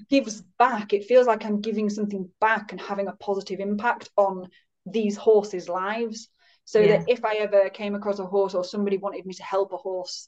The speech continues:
Speaker 1: in need, I could.
Speaker 2: Yeah.
Speaker 1: So that's the, I, the kind of long-term goal, I guess, is to,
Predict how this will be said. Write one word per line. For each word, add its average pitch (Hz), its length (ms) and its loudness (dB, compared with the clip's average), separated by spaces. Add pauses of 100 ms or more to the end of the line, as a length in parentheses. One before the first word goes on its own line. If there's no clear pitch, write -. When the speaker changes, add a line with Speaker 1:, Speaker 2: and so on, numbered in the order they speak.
(140)
Speaker 1:
in 185 180 -6
need, 170 460 -6 (720)
I 214 100 0
could. 214 380 0 (720)
Speaker 2:
Yeah. 165 220 -4
Speaker 1:
So 196 340 2 (500)
that's - 500 -2 (440)
the, 214 140 2
I, 208 200 0 (300)
the 214 260 6 (140)
kind 208 220 -2
of 180 180 -6
long-term 202 920 2
goal, 202 320 8
I 165 120 -2
guess, - 640 -10
is 208 220 2
to, 190 400 2